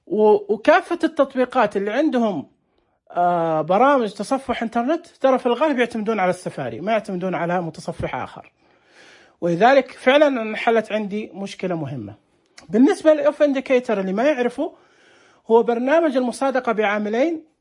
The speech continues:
أو تخطيها أو تعزيزها إذا شئتم من مايكروسوفت، وهذا صار إلزامي لنا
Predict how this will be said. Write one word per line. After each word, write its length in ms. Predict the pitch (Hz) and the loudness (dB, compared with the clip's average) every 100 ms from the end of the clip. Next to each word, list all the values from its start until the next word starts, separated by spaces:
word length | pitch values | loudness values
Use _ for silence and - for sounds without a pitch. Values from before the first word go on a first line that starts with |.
| _ _ _ _ _ 208 | _ _ _ _ _ -6
أو 120 | 226 | -6
تخطيها 600 | 220 - 214 - 269 247 | -6 -6 -8 -4 -4 -2
أو 220 | - 208 | 0 0
تعزيزها 720 | 208 185 175 165 254 233 254 | 0 -2 -2 -4 -4 -2 -2
إذا 200 | 208 196 | -2 -4
شئتم 480 | 196 247 240 294 302 | -4 -6 -4 -4 -4
من 220 | 233 214 | -4 -2
مايكروسوفت، 720 | 220 233 226 196 190 151 - | -2 -2 -4 -10 -8 -12 -12
وهذا 360 | 190 190 302 302 | -12 0 0 0
صار 260 | - 294 262 | -4 -4 0
إلزامي 580 | 247 240 247 311 262 | -2 0 2 2 2
لنا 360 | 240 277 302 | 0 0 0